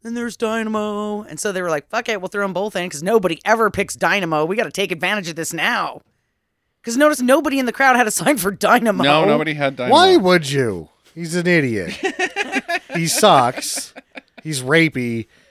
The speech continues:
Speaker 3: And he has a car that doesn't make any sense.
Speaker 2: <laughs>
Speaker 1: So I wonder if you pick Dynamo, though, do you get a free Light Bright set?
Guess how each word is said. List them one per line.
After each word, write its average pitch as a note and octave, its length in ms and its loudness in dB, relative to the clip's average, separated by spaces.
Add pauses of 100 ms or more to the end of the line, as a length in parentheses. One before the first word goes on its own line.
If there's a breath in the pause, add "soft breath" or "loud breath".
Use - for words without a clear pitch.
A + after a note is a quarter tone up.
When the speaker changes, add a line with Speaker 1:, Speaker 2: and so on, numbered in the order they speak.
(120)
Speaker 3:
And C3 80 -8
he - 20 -4
has D3 160 0
a C3 60 -4
car C#3 360 2
that G#2+ 80 -4
doesn't F#2 240 -6
make - 200 -2
any C#4 260 -2
sense. - 580 -6
Speaker 2:
<laughs> A#3+ 80 -14
Speaker 1:
So - 160 -2
I B3 140 0
wonder C#4+ 220 -2
if - 120 -8
you A#3+ 80 -6
pick - 220 -12
Dynamo, G3+ 380 -4
though, E3 120 0
do D#3+ 120 -10
you F#3 140 -8
get G#3+ 240 -4
a A3 40 -8
free G3+ 260 -8
Light F3+ 240 -2
Bright D3+ 240 -4
set? A#2 300 -10